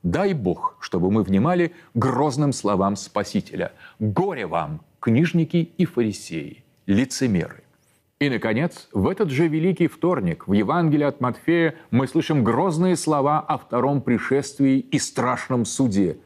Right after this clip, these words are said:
созвучные пророчеством Иезекииля. Тогда явится знамение Сына Человеческого на небе, "И тогда восплачутся все племена земные и увидят Сына Человеческого, грядущего на облаках небесных, с силою и славою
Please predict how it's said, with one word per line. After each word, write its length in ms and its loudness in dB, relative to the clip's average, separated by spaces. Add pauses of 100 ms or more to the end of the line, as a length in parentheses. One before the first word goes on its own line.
(120)
созвучные 720 0
пророчеством 800 0
Иезекииля. 760 0 (600)
Тогда 320 0
явится 440 2
знамение 540 2
Сына 320 0
Человеческого 800 0
на 140 0
небе, 440 0 (300)
"И 80 2
тогда 360 -2
восплачутся 760 0
все 200 -4
племена 460 2
земные 640 0 (160)
и 120 4
увидят 560 0 (180)
Сына 400 -2
Человеческого, 800 0
грядущего 720 0
на 140 2
облаках 520 -2
небесных, 580 -2 (220)
с 240 -2
силою 520 2 (120)
и 80 2
славою 680 -2